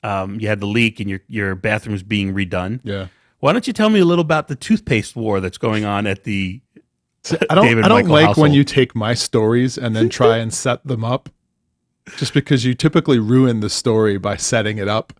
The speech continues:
Speaker 1: I didn't ruin anything.
Speaker 2: <laughs> All right, I may have to cut that part out. So, as you know, my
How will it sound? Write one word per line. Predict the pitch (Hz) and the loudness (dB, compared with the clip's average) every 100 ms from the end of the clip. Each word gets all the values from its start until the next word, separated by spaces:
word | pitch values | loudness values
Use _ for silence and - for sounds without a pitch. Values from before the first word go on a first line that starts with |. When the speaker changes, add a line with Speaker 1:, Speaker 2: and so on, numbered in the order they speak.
| - | -6
Speaker 1:
I | 269 | -2
didn't | 392 | 0
ruin | 427 427 453 440 | 2 2 2 2
anything. | 285 127 - - - - - - - | 0 -2 -4 -6 -6 -6 -4 -10 -2
Speaker 2:
<laughs> | 156 - 143 - 139 | -2 0 -4 -2 -6
All | 170 139 | -2 -2
right, | 110 | 0
I | 113 | 0
may | 131 | 0
have | 131 | -2
to | 107 | -4
cut | - - | -8 -6
that | 95 - | -8 -6
part | 95 | -8
out. | 82 80 - _ _ _ _ - 156 165 _ _ - | -8 -12 -18 _ _ _ _ -12 -10 -10 _ _ -8
So, | - 135 127 131 - _ _ _ - | 2 6 6 2 -6 _ _ _ -4
as | 151 165 | 0 2
you | 180 | 4
know, | 131 117 110 _ _ - | 4 2 -2 _ _ -10
my | 123 120 113 107 107 107 | -2 -2 0 -2 -4 -6